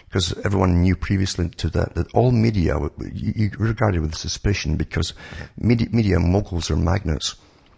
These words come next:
uh, were powerful people with their own agendas. They belonged to the same organizations that run the world, still do.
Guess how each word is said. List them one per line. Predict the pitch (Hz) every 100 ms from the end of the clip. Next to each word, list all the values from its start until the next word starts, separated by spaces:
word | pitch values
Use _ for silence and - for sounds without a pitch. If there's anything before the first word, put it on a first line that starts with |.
| - -
uh, | 90 -
were | 78
powerful | - 92 90 - 78
people | - 92 - 82
with | 85
their | - -
own | 87 87 87 - - -
agendas. | 85 87 90 85 76 -
They | 107
belonged | 87 87 87 85
to | -
the | 85
same | - 85
organizations | 80 90 78 78 73 - 76
that | -
run | 76
the | 78
world, | 78 80
still | - 120
do. | 95 80